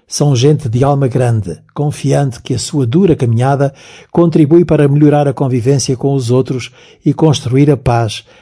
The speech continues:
tão necessária para o mundo que nos rodeia. Quem alguma vez andou na Romaria,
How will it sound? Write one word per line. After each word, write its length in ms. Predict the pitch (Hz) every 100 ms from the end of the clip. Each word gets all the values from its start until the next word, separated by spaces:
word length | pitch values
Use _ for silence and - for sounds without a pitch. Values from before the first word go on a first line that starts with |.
| _ -
tão 120 | 160
necessária 540 | 160 139 - 143 131
para 220 | 127 139
o 20 | 123
mundo 240 | 123 117
que 120 | -
nos 140 | 123 107
rodeia. 520 | 120 110 92 80 - _ _ _ _ _ _ _ _ _
Quem 160 | - 160
alguma 320 | 151 131 135
vez 520 | 120 147 143 - - _ _ -
andou 460 | 127 120 175 160
na 140 | 117 101
Romaria, 600 | 98 113 135 165 123